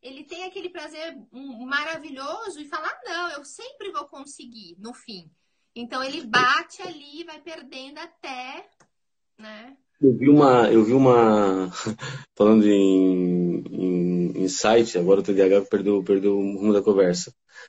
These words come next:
Speaker 2: Mas nós estamos falando sobre insight, falando sobre jogo.
Speaker 1: Jogo.
Speaker 2: Tá. Mas eu perdi o rumo da conversa que eu tava pegando aqui, a impulsividade.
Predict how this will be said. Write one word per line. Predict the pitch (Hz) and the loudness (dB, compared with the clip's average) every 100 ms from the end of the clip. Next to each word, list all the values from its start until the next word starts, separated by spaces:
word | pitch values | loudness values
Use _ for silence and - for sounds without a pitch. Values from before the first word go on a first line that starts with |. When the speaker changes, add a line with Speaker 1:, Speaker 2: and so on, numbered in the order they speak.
| _ | _
Speaker 2:
Mas | - 98 98 98 95 95 92 90 - - | -2 2 4 4 4 2 0 -2 -8 -8
nós | 98 | -6
estamos | 95 107 95 | -2 -2 2
falando | 98 104 | 2 2
sobre | - 104 98 104 107 104 - - | 0 -2 0 0 0 -2 -8 -6
insight, | 98 - 104 92 98 113 - 131 131 | -6 -4 2 4 4 2 -2 -8 -4
falando | 98 98 95 | -2 -2 -4
sobre | - 98 92 95 95 92 90 90 _ _ - | -2 0 2 4 4 2 -2 -8 _ _ -10
jogo. | 95 101 101 113 120 | 0 4 6 6 6
Speaker 1:
Jogo. | 147 151 190 190 196 226 262 294 _ _ _ _ _ _ _ _ _ _ _ - | 4 2 -2 -10 -12 -12 -14 -14 _ _ _ _ _ _ _ _ _ _ _ -4
Speaker 2:
Tá. | 95 87 85 85 _ _ | -2 -2 -4 -12 _ _
Mas | 98 98 | 0 2
eu | |
perdi | 104 117 107 120 | 2 2 2 0
o | 117 | 0
rumo | 117 | 0
da | 113 | -2
conversa | 110 107 113 110 | 0 2 0 -2
que | |
eu | 90 | -2
tava | 110 110 - - _ | -2 -2 -8 -20 _
pegando | 110 98 - 110 | -4 0 2 4
aqui, | 107 - 110 | 4 0 0
a | 123 107 | 2 2
impulsividade. | 98 104 - 101 98 107 110 | 0 -4 -6 -2 2 2 0